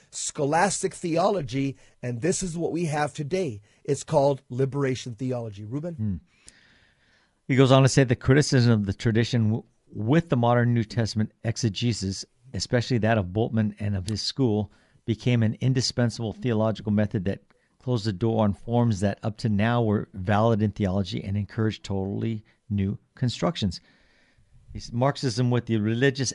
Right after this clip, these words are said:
Speaker 2: accents of Bloch and, uh, totally unscientific philosophies of Adorno, Horkheimer, Habermas, Marcuse offered a model of action which one believed to offer a way to respond to the challenge of misery and poverty in the world,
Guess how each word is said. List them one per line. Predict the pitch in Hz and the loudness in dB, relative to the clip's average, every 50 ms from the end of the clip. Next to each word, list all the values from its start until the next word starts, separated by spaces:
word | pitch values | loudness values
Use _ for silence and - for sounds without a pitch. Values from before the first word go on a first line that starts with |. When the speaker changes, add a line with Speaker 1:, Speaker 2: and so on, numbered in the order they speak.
| - - | -2 0
Speaker 2:
accents | 123 135 131 - - 127 113 - - | 0 2 2 0 -2 -2 -2 -2 -4
of | 98 87 90 87 95 | -6 -6 -6 -4 -2
Bloch | 107 110 113 117 113 117 - - - - - | 0 2 2 2 0 -2 -4 -8 -14 -8 -2
and, | 120 113 110 107 104 104 98 104 | 0 2 2 4 2 2 2 0
uh, | 95 92 87 | 0 0 -2
totally | - - 139 123 120 117 - | -4 -4 -2 0 0 0 0
unscientific | 110 110 104 - - 120 113 107 - 107 - 104 - - | 0 0 0 0 0 0 0 0 -2 -2 -4 -4 -4 -4
philosophies | - 104 104 107 107 104 - - 101 90 113 104 90 95 | -2 0 0 2 0 0 -2 -6 -6 -2 -2 -2 -2 -4
of | 90 82 | -4 -4
Adorno, | 98 92 85 110 110 117 120 117 117 113 107 - - - - - _ _ _ _ _ - - | -2 0 2 2 4 4 4 4 4 2 2 -2 -8 -20 -20 -20 _ _ _ _ _ -2 0
Horkheimer, | 131 123 - - 120 120 117 113 110 110 110 92 - _ _ - - | 0 0 2 2 2 2 4 4 4 2 2 0 -2 _ _ -4 -2
Habermas, | 110 113 113 117 113 110 110 107 101 - - - _ _ _ _ _ _ _ _ _ _ _ - | 0 0 2 2 2 2 2 2 0 0 -4 -12 _ _ _ _ _ _ _ _ _ _ _ 0
Marcuse | 107 101 101 - - - 135 127 120 - - - - - _ _ _ _ - | 2 2 2 2 2 2 4 4 4 2 0 -4 -6 -10 _ _ _ _ -6
offered | - 113 - - 107 | -4 -4 -2 0 0
a | 104 | 0
model | 98 101 110 117 127 131 123 | 2 4 4 4 6 4 4
of | 101 104 | 4 4
action | 110 113 113 - - 113 110 107 | 4 4 4 0 -2 -2 0 0
which | 104 104 - - - - - | 0 0 -2 -6 -12 -12 -4
one | 117 120 131 131 | 0 0 2 2
believed | 113 123 117 120 120 107 - | 2 2 2 4 2 2 0
to | - - - | -4 -4 -2
offer | 113 113 107 - 110 101 | -2 -2 -2 0 0 0
a | 98 | 0
way | 98 110 110 113 113 | 2 2 2 0 0
to | 107 - - 110 104 - | -2 -2 -2 -2 -2 -2
respond | - 101 101 92 - - - - - 127 147 160 139 107 92 87 - | -2 -2 -2 -2 -2 -4 -6 -2 0 2 2 4 4 2 2 0 -2
to | - 107 | -4 -4
the | 95 104 | -2 -4
challenge | - - 113 104 104 104 98 87 | -2 -2 0 2 2 2 0 0
of | 101 90 | -2 -2
misery | 95 104 110 104 92 98 104 101 98 90 | 0 2 2 2 0 0 0 0 0 -2
and | 98 90 85 | -4 -4 -2
poverty | 104 110 107 95 104 101 98 101 | 0 0 0 2 2 2 2 2
in | 98 | 2
the | 98 | 2
world, | 95 98 101 98 92 | 2 2 2 0 0